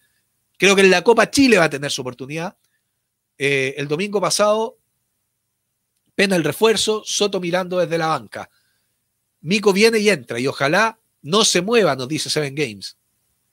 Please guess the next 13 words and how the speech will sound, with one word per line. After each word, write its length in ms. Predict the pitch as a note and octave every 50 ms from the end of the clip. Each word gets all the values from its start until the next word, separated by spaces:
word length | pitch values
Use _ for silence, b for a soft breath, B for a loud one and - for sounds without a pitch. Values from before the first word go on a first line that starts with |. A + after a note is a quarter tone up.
| _ _ _ _ _ _ _ _ _ _ _ _ _ _ _ -
Marcelo 360 | A#2 C3 B2+ - G#3 G#3+ F#3
Flores, 240 | G#3+ G#3+ G3+ E3 C#3+
Con 140 | - D3+
la 80 | C#3+ C3+
sociedad 280 | - D3 - F3+ F#3 G3+
anónima 320 | G#3 A3+ A#3 A#3 G#3+ G3+
nos 180 | F#3 E3 - E3
acostumbramos 680 | D3+ D3+ C3+ - - C3+ C#3 D#3+ G3 G#3+ A3+ F#3+ -
a 80 | F3+ F3
ir 180 | G#3 G#3+ - -
a 100 | - E3+
los 160 | G3 F3+ -
tumbos, 420 | - C4 A#3+ G3+ C#3+ A#2 G#2 -